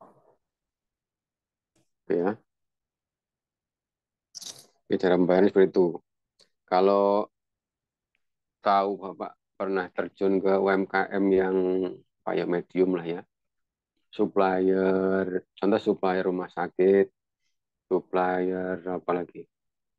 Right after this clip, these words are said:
Pabrik. Itu rata-rata biasanya pembayarannya itu T O P-nya itu,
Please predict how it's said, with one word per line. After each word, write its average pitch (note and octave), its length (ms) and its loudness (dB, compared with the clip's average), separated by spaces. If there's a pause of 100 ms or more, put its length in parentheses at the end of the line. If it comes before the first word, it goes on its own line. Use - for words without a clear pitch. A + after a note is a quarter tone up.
(1080)
Pabrik. - 640 2 (1800)
Itu - 160 0
rata-rata G#2 400 0
biasanya A2 240 -2
pembayarannya F#2+ 640 2
itu A#2+ 400 0 (1500)
T - 80 -4
O G#2 160 0
P-nya G2 400 0
itu, D3+ 320 -2